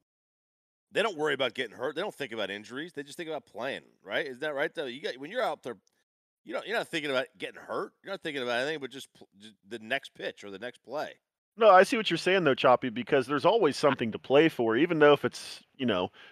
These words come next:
Speaker 2: for something not team-related. We look at Jadeveon Clowney this weekend for the Browns. That was a totally meaningless game, except he got two sacks and put him over his mark,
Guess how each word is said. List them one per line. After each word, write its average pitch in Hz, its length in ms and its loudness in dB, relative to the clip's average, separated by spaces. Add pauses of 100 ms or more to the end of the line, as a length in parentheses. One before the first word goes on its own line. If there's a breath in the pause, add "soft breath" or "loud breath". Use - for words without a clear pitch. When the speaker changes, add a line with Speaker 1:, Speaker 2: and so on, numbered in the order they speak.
Speaker 2:
for 113 160 -6
something 113 400 2
not 117 260 4
team-related. 104 800 2 (260 soft breath)
We 123 80 -2
look 143 160 6
at 123 120 0
Jadeveon 127 580 4
Clowney 147 360 4
this 113 220 -2
weekend 127 340 4
for 123 140 2
the 104 80 -6
Browns. 143 580 4 (300 soft breath)
That 143 160 8
was 131 140 0
a 123 40 0
totally 185 460 6
meaningless 156 480 4
game, 139 440 4
except 165 500 6
he 180 80 -2
got 156 240 8
two 165 180 -4
sacks 147 460 6
and 117 100 -2
put 139 160 2
him 120 100 -2
over 123 280 2
his 113 200 -2
mark, 117 380 0